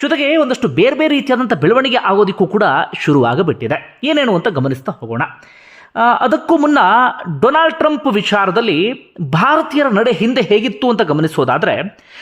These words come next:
ಸಾಕಷ್ಟು ಮಂದಿ ಭಾರತೀಯರು ಡೊನಾಲ್ಡ್ ಟ್ರಂಪ್ಗೆ ಹಿಂದಿನಿಂದಲೂ ಕೂಡ ಬೆಂಬಲವನ್ನ ಕೊಟ್ಕೊಂಡು ಬಂದಿದ್ದಾರೆ. ಅದು ಚುನಾವಣೆಯ ಸಂದರ್ಭದಲ್ಲಿ, ಅದಾದ ನಂತರ ಅಧ್ಯಕ್ಷರಾಗಿ ಆಯ್ಕೆ ಆದಂಥ ಸಂದರ್ಭದಲ್ಲಿ, ಅದಾದ ನಂತರ ಬೇರೆ ಬೇರೆ ನಿರ್ಧಾರವನ್ನ ತೆಗೆದುಕೊಂಡಂಥ ಸಂದರ್ಭದಲ್ಲೂ ಕೂಡ ಬೆಂಬಲಿಸ್ಕೊಂಡು ಬಂದಿದ್ರು. ಇದೀಗ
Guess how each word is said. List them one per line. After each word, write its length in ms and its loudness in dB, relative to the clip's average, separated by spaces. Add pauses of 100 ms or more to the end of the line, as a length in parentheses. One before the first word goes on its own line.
(120)
ಸಾಕಷ್ಟು 380 0
ಮಂದಿ 200 2
ಭಾರತೀಯರು 480 2
ಡೊನಾಲ್ಡ್ 320 2
ಟ್ರಂಪ್ಗೆ 300 -2
ಹಿಂದಿನಿಂದಲೂ 500 2
ಕೂಡ 160 0
ಬೆಂಬಲವನ್ನ 460 2
ಕೊಟ್ಕೊಂಡು 360 0
ಬಂದಿದ್ದಾರೆ. 580 -2
ಅದು 100 2
ಚುನಾವಣೆಯ 460 2
ಸಂದರ್ಭದಲ್ಲಿ, 720 0 (420)
ಅದಾದ 280 2
ನಂತರ 240 2
ಅಧ್ಯಕ್ಷರಾಗಿ 640 0
ಆಯ್ಕೆ 400 0
ಆದಂಥ 280 0
ಸಂದರ್ಭದಲ್ಲಿ, 840 -2 (120)
ಅದಾದ 440 2
ನಂತರ 260 0
ಬೇರೆ 300 4
ಬೇರೆ 220 2
ನಿರ್ಧಾರವನ್ನ 640 2
ತೆಗೆದುಕೊಂಡಂಥ 640 2
ಸಂದರ್ಭದಲ್ಲೂ 640 2
ಕೂಡ 160 0
ಬೆಂಬಲಿಸ್ಕೊಂಡು 600 2
ಬಂದಿದ್ರು. 400 2
ಇದೀಗ 260 2